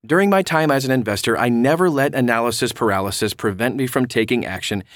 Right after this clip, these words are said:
and investing in a property I believed in. If you want to find out more about analysis paralysis, there's a great podcast from yesterday. Check it out. All right, so every year I found ways to buy more real estate, which meant I needed to be creative and consistent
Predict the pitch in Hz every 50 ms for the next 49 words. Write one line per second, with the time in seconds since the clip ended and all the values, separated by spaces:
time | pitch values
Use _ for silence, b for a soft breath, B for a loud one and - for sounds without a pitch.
0 | B B B - 123 123 117 107 95 117 127 135 - 139 131 131 131 127 - -
1 | 110 101 95 - 98 92 90 98 92 101 101 120 127 123 117 107 101 87 78 80
2 | _ b b b b b b 113 110 123 120 127 131 127 - 131 120 120 117 113
3 | 113 117 117 - _ _ _ - - 104 107 107 107 107 110 98 101 104 104 -
4 | 101 101 98 101 104 101 - 117 104 - - - 92 90 95 98 - - 104 98
5 | - - _ _ _ _ _ _ _ _ _ _ - 254 254 262 247 220 226 208
6 | 165 143 143 147 156 160 156 139 - - 135 135 127 127 - - - 131 120 120
7 | 117 117 - - 127 117 113 113 113 113 113 - - 113 113 104 98 95 90 -
8 | _ - - - 170 147 - 151 139 135 123 90 - - - _ _ _ _ _
9 | _ _ _ _ _ _ - - 160 - - - 143 135 - - 165 185 196 220
10 | 202 151 120 113 120 120 117 - 123 127 135 135 113 110 110 113 110 - 120 107
11 | 101 101 104 104 101 104 107 107 104 104 127 143 131 113 98 - - 76 67 62
12 | - - 110 113 - 113 113 120 123 - - 120 123 113 110 107 113 101 104 92
13 | 98 95 - - - 107 127 160 165 160 160 156 139 120 120 127 123 - 117 110
14 | 107 - - - 247 226 - - 92 85 -